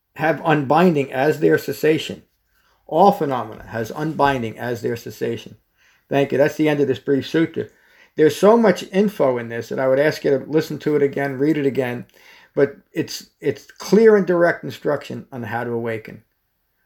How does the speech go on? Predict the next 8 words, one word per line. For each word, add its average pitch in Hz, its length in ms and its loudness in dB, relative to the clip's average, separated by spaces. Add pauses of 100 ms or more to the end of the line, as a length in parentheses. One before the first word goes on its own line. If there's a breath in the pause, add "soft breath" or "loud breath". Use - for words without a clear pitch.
(160)
Unbinding 143 720 2
from 120 240 -8
phenomena. 117 580 -8 (260)
The 117 60 -12
sutta 117 340 -8
concludes 117 440 -8
with 104 100 -8
that. 98 240 -8